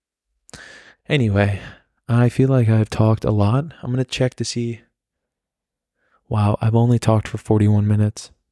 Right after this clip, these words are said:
It feels like I've talked for, like, for a hundred and forty-one minutes. <laughs>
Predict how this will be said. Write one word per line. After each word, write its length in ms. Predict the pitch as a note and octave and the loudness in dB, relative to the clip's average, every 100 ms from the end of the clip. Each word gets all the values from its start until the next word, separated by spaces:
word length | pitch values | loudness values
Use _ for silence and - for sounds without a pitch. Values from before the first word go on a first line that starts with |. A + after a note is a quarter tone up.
| _ _ _ - | _ _ _ -20
It 80 | _ | _
feels 260 | - B2 A#2+ | -4 -2 0
like 80 | A#2 | 0
I've 120 | A2 | 0
talked 280 | - A2 - | 0 -2 0
for, 100 | A2 | -2
like, 220 | G#2+ G#2 - | -2 -6 -12
for 240 | - - - _ _ _ _ _ _ _ _ _ - | -10 -10 -10 _ _ _ _ _ _ _ _ _ -6
a 60 | A2 | -2
hundred 340 | A2 A2+ A2 | 0 2 2
and 120 | G#2+ | 0
forty-one 920 | - A2 G#2 G#2 - _ _ - G#2+ G#2+ | 0 2 2 0 -4 _ _ 0 0 2
minutes. 360 | G#2+ A2 - | 0 0 -2
<laughs> 180 | - - | -4 -4